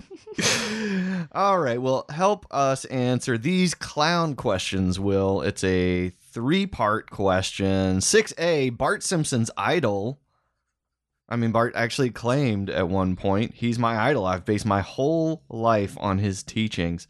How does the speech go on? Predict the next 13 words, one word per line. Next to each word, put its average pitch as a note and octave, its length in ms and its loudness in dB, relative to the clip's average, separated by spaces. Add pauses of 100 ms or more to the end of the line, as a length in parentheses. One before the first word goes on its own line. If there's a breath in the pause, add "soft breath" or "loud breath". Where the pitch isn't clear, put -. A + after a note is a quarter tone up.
(220 soft breath)
So - 100 -8
which G#2 160 -2
clown G#2 280 2
is F2+ 100 -4
that? G2+ 240 2 (180 loud breath)
Six - 300 -2
B, C3+ 420 0 (180 loud breath)
Mister F3+ 320 0
Bob D3 520 -2
Gray, C3 760 0
the G#2 160 -4
dancing A2 460 0
clown, F#2+ 600 0